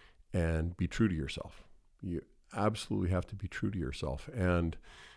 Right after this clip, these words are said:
uh, that was something that we did, um, you know, throughout our time in veterinary practice. I mean, uh,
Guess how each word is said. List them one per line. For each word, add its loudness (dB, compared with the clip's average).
uh, -6
that 12
was 10
something 8
that 6
we 4
did, 4
um, -2
you 4
know, 4
throughout 8
our 6
time 2
in 4
veterinary 4
practice. -2
I 2
mean, 4
uh, 2